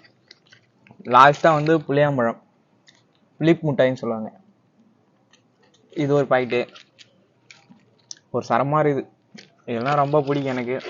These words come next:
உங்களுக்கும் உன் தம்பி பிடிக்குன்னா மறக்காம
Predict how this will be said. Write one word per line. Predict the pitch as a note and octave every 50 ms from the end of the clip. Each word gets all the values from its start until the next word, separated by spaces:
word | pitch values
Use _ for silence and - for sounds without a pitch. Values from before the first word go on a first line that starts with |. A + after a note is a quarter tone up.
| - - - - _ _ _ _ _ - C3+
உங்களுக்கும் | D3 E3 E3+ F3 F3 D#3+ F3 F3 E3
உன் | D#3+ C#3+ D3
தம்பி | D3 D3+ D3 D#3 D#3 D3+ D3 C#3+ -
பிடிக்குன்னா | C#3+ C#3+ C3+ C3 C#3 C#3 C#3 C3+ A#2 G#2+ - _ _ _ _ _ _ _ _ _ _ _ -
மறக்காம | B2 B2+ C#3+ D3 C3 C#3+ C#3+ C#3+ C#3+ C3+